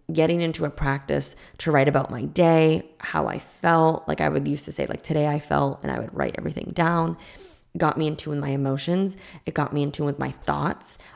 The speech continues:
I was able to br-, bring awareness to how negative I was to myself, how much I would complain. Ugh, it was bad.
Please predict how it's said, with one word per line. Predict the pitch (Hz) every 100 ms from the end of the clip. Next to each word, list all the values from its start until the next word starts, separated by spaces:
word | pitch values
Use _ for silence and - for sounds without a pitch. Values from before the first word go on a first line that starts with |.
| _
I | 151 143
was | 151 -
able | 151 147
to | 147 156
br-, | 156 - 147 120
bring | 156 147
awareness | 139 135 139 156 -
to | 156
how | 143
negative | 139 127 120 151 156
I | 156
was | 165 160
to | - 170
myself, | 165 - 156 160
how | - - -
much | - -
I |
would | - -
complain. | - - 160 156 160 165 160 - - _
Ugh, | 147 123 - -
it |
was | 151
bad. | 143 135 -